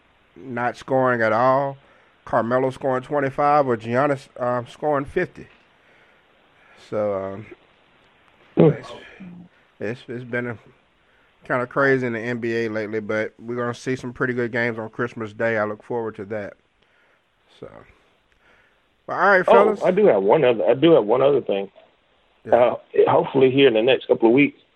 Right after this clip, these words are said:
Speaker 2: um, I'm gonna be, um, be a guest on the E S P N radio here in Pensacola. Um, I'm gonna, I'll get to have a chance to promote the show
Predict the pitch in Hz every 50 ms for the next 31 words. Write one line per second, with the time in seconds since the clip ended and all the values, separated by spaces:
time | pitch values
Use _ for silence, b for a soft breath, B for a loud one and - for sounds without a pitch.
0 | _ _ _ _ _ _ - 117 117 117 113 110 107 107 110 - - 131 165 165
1 | 151 135 127 117 120 123 120 117 107 - - - - - - 101 107 104 101 98
2 | 95 95 98 104 117 107 98 92 110 120 123 123 - - 110 107 107 104 104 98
3 | 98 98 98 107 - 135 135 135 120 - - 131 120 110 107 110 120 135 123 104
4 | 104 104 110 104 101 95 - 107 98 - - - 123 120 98 80 - - _ _
5 | _ _ _ _ _ _ _ - 95 95 95 92 90 92 92 98 101 107 110 107
6 | 104 98 - - 98 - 107 110 113 110 113 117 120 110 - 107 101 90 - -
7 | 110 113 104 104 101 - - 113 107 107 104 - - - - 92 - 101 101 107
8 | 110 113 - - - - 120 117 123 123 127